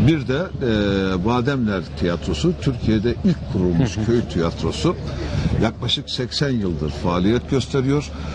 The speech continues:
Speaker 1: Bademler Tiyatrosu'nun, e, e, Susuz Yaz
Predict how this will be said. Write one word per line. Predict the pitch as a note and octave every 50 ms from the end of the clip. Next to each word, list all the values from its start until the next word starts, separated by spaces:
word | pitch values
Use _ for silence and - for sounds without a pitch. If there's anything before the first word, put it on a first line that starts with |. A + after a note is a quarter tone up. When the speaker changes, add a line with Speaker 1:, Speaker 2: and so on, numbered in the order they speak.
| - - - B2
Speaker 1:
Bademler | B2+ C3+ C3+ C3 D#3+ D#3+ C#3+ B2+ A2+ G#2+ G2+ - -
Tiyatrosu'nun, | A2+ G#2 G2+ G2 - - F2+ - - G#2 A2 A2+ B2
e, | - - - - B2+ A2 G2+ F#2+ F#2 F#2 F2+ F2+ F2 F2+ F2 F2 D2 C#2+ - - - - - - C#3+ A#2+ G#2 F#2+
e, |
Susuz | - - - B2+ A2+ - D#3+ D#3 B2+ G#2
Yaz | A2 G2+ F#2 E2 - -